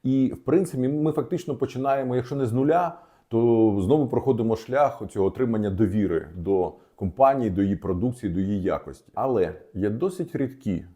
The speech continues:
практично унікальні виключення з цього правила. Коли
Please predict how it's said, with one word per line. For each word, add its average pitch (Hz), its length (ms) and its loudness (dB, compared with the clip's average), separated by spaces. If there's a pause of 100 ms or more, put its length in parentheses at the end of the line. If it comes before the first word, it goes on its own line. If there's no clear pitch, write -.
(160)
практично 151 500 -6
унікальні 131 680 0
виключення 104 680 -2
з - 80 -20
цього 90 200 -2
правила. 82 500 0 (460)
Коли 135 420 2